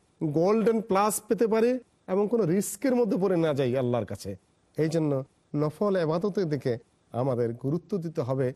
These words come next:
সুন্নতের দিকেও আমাদের পুরাপুরি গুরুত্ব দিতে হবে। আসুন, আমরা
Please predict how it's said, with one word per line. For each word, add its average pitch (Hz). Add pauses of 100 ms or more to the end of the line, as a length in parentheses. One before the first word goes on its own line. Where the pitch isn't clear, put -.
(200)
সুন্নতের 208
দিকেও 170
আমাদের 127
পুরাপুরি 123
গুরুত্ব 120
দিতে 113
হবে। 113 (300)
আসুন, 202 (280)
আমরা 170